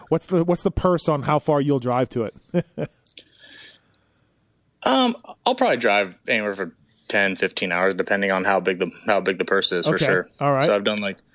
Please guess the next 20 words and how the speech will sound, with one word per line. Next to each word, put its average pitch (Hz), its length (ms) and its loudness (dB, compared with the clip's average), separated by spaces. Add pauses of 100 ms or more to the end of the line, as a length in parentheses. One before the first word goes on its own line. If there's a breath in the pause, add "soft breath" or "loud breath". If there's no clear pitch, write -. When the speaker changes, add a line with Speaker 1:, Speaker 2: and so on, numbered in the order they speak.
(840 loud breath)
Speaker 2:
I've 113 280 0 (760)
done 113 180 2
all 107 120 4
the 107 60 2
way 104 100 2
from, 92 320 -2 (140)
like, 92 180 -4
South 95 240 -2
Dakota 104 640 2
to 87 160 -2 (180)
Montana. 98 840 2
Speaker 1:
Yeah, 156 280 0
yeah. 185 280 0 (160)
Speaker 2:
All 101 200 2
over 95 160 2
the 87 60 0
place. 87 320 -4
So. 85 100 0
Speaker 1:
A-, 185 220 0
and 160 300 0